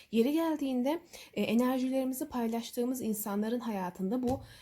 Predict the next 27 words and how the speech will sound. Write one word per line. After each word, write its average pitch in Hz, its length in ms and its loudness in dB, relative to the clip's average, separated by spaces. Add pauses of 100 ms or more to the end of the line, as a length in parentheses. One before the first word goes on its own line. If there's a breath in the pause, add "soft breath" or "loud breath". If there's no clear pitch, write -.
(160 loud breath)
e, 180 280 0
durumlar 226 440 0
söz 247 320 -4
konusu 175 360 -6
olsun, 226 400 -2
gerçekleşsin. 170 840 -6 (120)
Şimdi 294 440 -2 (280)
yapma 302 340 2
mesajına 302 500 0
geldiğimde 269 640 -2
ise 208 280 -6
de - 120 -8 (1300 soft breath)
ya 180 320 -4
gerçekten 202 680 -8
de 160 80 -10
öyle. 156 180 -10
İki 240 200 -12
tane 269 320 -4
de 269 40 -2
yedili 214 320 0
geldi. 156 380 -6 (1600 loud breath)
Yapma 302 440 4
kartında 285 540 0
bakın 285 220 -2
kılıç 277 340 0
yedilisi 185 420 0
geldi. 175 360 -6